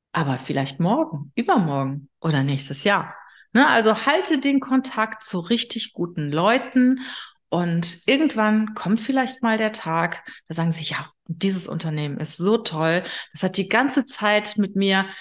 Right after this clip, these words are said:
ist die ganze Zeit mit mir in Verbindung gewesen und jetzt suche ich einen neuen Job und frag als erstes mal danach.“ Ich habe sowas schon sehr, sehr oft erlebt. Also halte den Kontakt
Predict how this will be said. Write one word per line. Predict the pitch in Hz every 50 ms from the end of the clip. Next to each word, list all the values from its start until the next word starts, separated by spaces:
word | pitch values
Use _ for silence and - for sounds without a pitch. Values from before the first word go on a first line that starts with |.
| - - -
ist | - - 156 170 -
die | 160 170 170
ganze | 185 214 262 - 277
Zeit | 247 - 214 220 214
mit | 196 - 190
mir | 190 196 131
in | 160 160
Verbindung | - 185 156 160 185 202 214 202 180 175
gewesen | 165 151 - 160 165 165 170 170 175 165 -
und | - - 151 151
jetzt | 151 143 -
suche | - 226 247 262
ich | 214 -
einen | - 196
neuen | 190 175 175 175
Job | 160 151 156 156 -
und | - - 160
frag | - - - 160 156 -
als | - - 165 165
erstes | - - 131 139 - 156 160 -
mal | - 160 151 151 - -
danach.“ | 127 127 135 139 - - - - - - - - - -
Ich | 175 -
habe | 202 202 -
sowas | - 185 165 170 165
schon | - - 170 170
sehr, | 160 156 156 180 185 190 190 190 - -
sehr | - 151 151 156 165 156 151 156 - - - _
oft | - 135 135 - - -
erlebt. | - 147 151 151 147 143 143 - - - - - - -
Also | - 160 175 180 165 - -
halte | 220 285 294 - 330
den | 240 269 254 240
Kontakt | 240 262 247 233 - 185 170 - - -